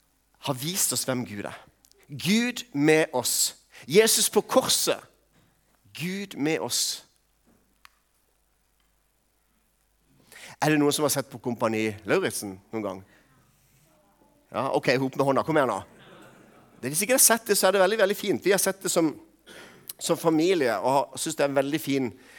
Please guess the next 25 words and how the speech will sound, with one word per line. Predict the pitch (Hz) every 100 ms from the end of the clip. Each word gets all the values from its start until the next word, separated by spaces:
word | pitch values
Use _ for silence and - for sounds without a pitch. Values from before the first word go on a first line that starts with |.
| - - - - -
underholdning. | 131 123 127 123
Og |
det | 139
er | 147
bare | 139
sånn, | 117 98 - - _ _ _ - - _ - -
«Preach | 156 - 117
it!» | 85 - - -
Neida, | 98 101
men | 131
jeg | -
sier | 160 180
jo |
bare | 165 147
av |
og | 143
til | 147
at | 139
han | 135
Fenriken, | 151 156 143 117 127
han |
har | 127 147
veldig | 135 135
mye | 135
bra. | 117